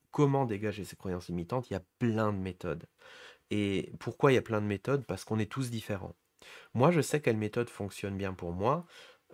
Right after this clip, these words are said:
parce que comme je suis quelqu'un qui ne fonctionne pas vraiment de manière visuelle, euh, je, j'ai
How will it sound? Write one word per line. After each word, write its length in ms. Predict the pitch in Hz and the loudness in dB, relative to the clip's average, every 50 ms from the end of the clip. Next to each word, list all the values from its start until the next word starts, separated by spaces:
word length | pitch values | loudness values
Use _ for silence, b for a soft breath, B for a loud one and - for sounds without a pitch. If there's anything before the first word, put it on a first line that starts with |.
| - - - | -8 -2 2
parce 300 | 110 110 - - - - | 2 2 0 -2 -10 -6
que 260 | - - 143 160 165 | -2 0 2 2 2
comme 300 | 165 - - 151 170 156 | 0 0 2 2 2 2
je 80 | 139 | 0
suis 220 | 127 - - 123 117 | -2 -4 -6 -6 -4
quelqu'un 500 | - 110 104 107 - - 120 123 123 117 | -2 -2 -2 -2 -4 -4 -2 -2 -2 -4
qui 160 | - - 92 | -6 -8 -8
ne 80 | 95 90 | -8 -8
fonctionne 560 | - - - 110 101 - - 107 101 98 92 | -8 -8 -8 -8 -8 -6 -6 -6 -6 -6 -6
pas 240 | _ - 113 135 127 | _ -6 -6 -6 -6
vraiment 540 | - - 104 104 110 110 110 113 117 117 | -6 -6 -6 -4 -2 -2 0 0 0 0
de 80 | 110 104 | 0 -2
manière 360 | 98 98 98 95 92 90 87 | -4 -4 -4 -4 -4 -6 -6
visuelle, 880 | 87 92 95 95 90 92 95 95 98 101 110 135 160 165 117 92 95 92 - - - | -8 -8 -8 -8 -6 -8 -8 -6 -2 0 0 0 0 0 -2 -4 -6 -8 -10 -10 -6
euh, 400 | 85 85 85 85 82 73 62 62 67 | -4 -4 -4 -4 -4 -4 -6 -8 -8
je, 520 | 90 95 - - 98 95 82 80 73 71 - | -10 -12 -10 -6 -4 -4 -4 -4 -4 -6 -8
j'ai 320 | - 90 95 - - 98 | -10 -12 -14 -12 -12 -12